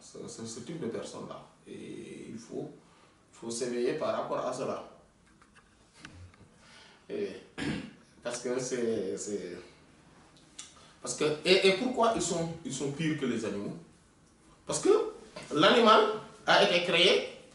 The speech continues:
pour, pour ça, en fait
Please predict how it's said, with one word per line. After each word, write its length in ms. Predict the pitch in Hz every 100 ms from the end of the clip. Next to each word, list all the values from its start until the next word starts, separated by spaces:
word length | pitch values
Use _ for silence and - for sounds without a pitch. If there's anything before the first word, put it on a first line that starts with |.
| - - _
pour, 320 | 208 262 - - - - - - _ - - - - -
pour 160 | - 233
ça, 280 | 202 - 143
en 60 |
fait 120 | 139